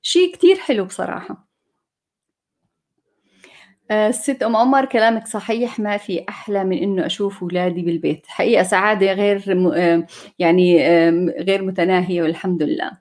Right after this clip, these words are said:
آه، بالنسبة لميسون بتقولنا: "بالنسبة لي هذه السنة كانت من أجمل، أجمل السنوات اللي عشتها، مع إنها كانت مليئة بالضغوطات والصعوبات، إنما أيضا الكثير من الإنجازات والاكتشافات الشخصية عن قدراتنا وتحملنا.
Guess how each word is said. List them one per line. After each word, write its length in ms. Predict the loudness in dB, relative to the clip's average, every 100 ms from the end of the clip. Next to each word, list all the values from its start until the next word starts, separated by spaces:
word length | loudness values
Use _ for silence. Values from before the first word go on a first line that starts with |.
| _ -20 -20 -18 -18 -2
آه، 120 | 2 4
بالنسبة 440 | 4 4 6 4
لميسون 720 | 6 2 -2 4 6 8 6
بتقولنا: 340 | 6 2 4 2
"بالنسبة 440 | 0 -6 -4 -4
لي 180 | -4 -2
هذه 180 | -2 -4
السنة 300 | -6 -6 -6
كانت 280 | -6 -4 -6 -8
من 100 | -8 -8
أجمل، 680 | -8 -4 -4 -4 -4 -4
أجمل 520 | -4 -6 -6 -4 -4
السنوات 560 | -6 -6 -4 -2 -4 -6
اللي 160 | -6 -6
عشتها، 460 | -8 -10 -6 -4
مع 220 | -2 -4
إنها 240 | -4 -4 -6
كانت 460 | -4 -4 -4 -6 -4
مليئة 420 | -4 -2 -2 -4
بالضغوطات 760 | -4 -10 -10 -10 -6 -4 -4 -6
والصعوبات، 680 | -12 -8 -6 -2 -4 -4
إنما 400 | -4 -2 -2 -2 -2
أيضا 440 | -2 0 -2 -2
الكثير 420 | -6 -8 -8 -2
من 80 | 0
الإنجازات 720 | 0 -2 -8 -10 -14 -20 -20 _ _ -20 -20 -20 -20 -16 2
والاكتشافات 720 | 2 2 -2 -6 -4 -4 -6
الشخصية 600 | -8 -10 -10 -4 -2 0
عن 160 | 0 -2
قدراتنا 680 | -6 -4 -2 -2 -4 -6 -6
وتحملنا. 840 | -6 -8 -4 0 2 2 0 -4